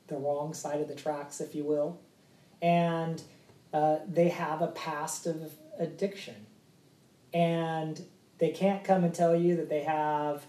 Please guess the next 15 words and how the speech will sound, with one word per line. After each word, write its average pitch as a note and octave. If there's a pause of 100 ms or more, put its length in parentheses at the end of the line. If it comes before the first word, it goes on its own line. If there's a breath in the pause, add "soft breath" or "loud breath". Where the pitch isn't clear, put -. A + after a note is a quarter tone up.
(260 loud breath)
steady E3
employment E3
before. E3
They D#3
can't D#3
tell D#3+
you D#3+
that D#3
they're D3+
an D#3
expert E3+
at D#3+
much. D3+ (640 soft breath)
And E3 (520)
frequently, F3